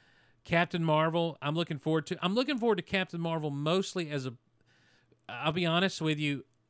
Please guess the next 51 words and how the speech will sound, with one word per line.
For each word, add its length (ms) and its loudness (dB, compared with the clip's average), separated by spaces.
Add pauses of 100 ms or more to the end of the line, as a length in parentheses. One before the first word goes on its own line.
(400)
though 160 0
I 80 4
love 460 2
seeing 260 -2
the 60 -2
Skrulls, 720 -2
though 160 -2
I 100 0
love 580 -4
the, 280 -6
the 140 -4
original 380 -2
Kree 280 -4
battle 320 0
armor 280 0
and 100 -4
stuff 260 -4
we're 60 -6
seeing, 480 -2
I, 360 -8
I, 40 -4
I 40 -2
really 320 -2
like 240 -2
the 120 -2
imagery. 360 -4 (460)
I'm 200 0
hoping 320 2
we 120 0
get 220 -4
the 120 -6
Supreme 500 -4
Intelligence. 840 -2
I'm 180 -4
hoping 400 -4
we 120 -4
see 500 -4 (380)
pink 260 -2
Skrulls, 420 0
blue 260 -2
Skrulls, 580 0 (120)
I 140 -4
mean, 180 -2
pink 320 -6
Kree, 240 -2
blue 220 -2
Kree. 320 -4
I 160 0
hope 240 -2
we 140 -6
see, 480 -4